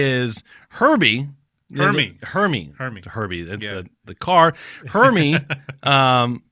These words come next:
Speaker 1: from
Speaker 2: From L-, Rudolph.
Speaker 1: It says Herbie on my list.
Speaker 2: <laughs> It's
Speaker 1: I think it's
Speaker 2: Hermie.
Speaker 1: Herbie. Yeah, it's Hermie. But
Speaker 2: Yeah.
Speaker 1: he's from, um, the Rudolph
Speaker 2: Yeah.
Speaker 1: animation against the Bumble.
Speaker 2: The Bumble.
Speaker 1: Hermie versus the Bumble. So we got a little tiny dentist elf versus a gigantic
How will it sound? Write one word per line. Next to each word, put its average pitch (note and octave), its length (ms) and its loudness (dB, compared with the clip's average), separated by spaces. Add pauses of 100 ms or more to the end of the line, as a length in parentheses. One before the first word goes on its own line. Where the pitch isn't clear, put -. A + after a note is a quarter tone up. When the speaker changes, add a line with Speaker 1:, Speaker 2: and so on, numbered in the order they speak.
Speaker 1:
from C#3+ 640 -2 (840)
Speaker 2:
From F3 340 -6
L-, G#3+ 120 -6
Rudolph. G3+ 520 -4
Speaker 1:
It G#3+ 200 -4
says D4 320 -8
Herbie G#3+ 540 0 (120)
on F3+ 140 -6
my F#3 100 -2
list. F#3+ 540 -4
Speaker 2:
<laughs> - 60 -14
It's B2 280 -12
Speaker 1:
I C#3 40 -10
think G3 100 -6
it's - 80 -8
Speaker 2:
Hermie. E3+ 140 -6
Speaker 1:
Herbie. - 100 -18 (160)
Yeah, A#2 100 -6
it's G#2 100 -12
Hermie. C#3+ 320 -4 (340)
But D3+ 140 0
Speaker 2:
Yeah. D3+ 60 2
Speaker 1:
he's D3+ 180 2
from, D#3+ 360 0
um, C3 400 0
the B2+ 100 -2
Rudolph C3 500 2 (100)
Speaker 2:
Yeah. B2 100 -8
Speaker 1:
animation B2 580 -4 (240)
against A2+ 680 -6 (240)
the G2 260 -4
Bumble. E2+ 920 -6
Speaker 2:
The G2+ 140 -12
Bumble. D3 640 -6
Speaker 1:
Hermie D3 260 0
versus - 260 -2
the F3+ 60 -4
Bumble. C3+ 220 2
So D#3+ 100 -4
we D3+ 40 -2
got D3+ 100 0
a - 20 0
little G#3+ 300 2
tiny F3 320 -2
dentist D3+ 540 -4
elf C3 300 -4
versus B2 420 -6
a A2+ 80 -10
gigantic G#2+ 680 -6